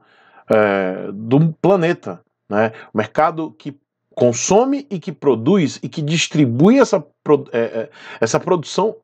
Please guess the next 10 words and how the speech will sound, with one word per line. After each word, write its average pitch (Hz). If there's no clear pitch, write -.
pro 226
planeta 220
inteiro. 190
Até 208
porque 214
hoje, 160
<laughs> 143
queiramos 175
ou 156
não, 143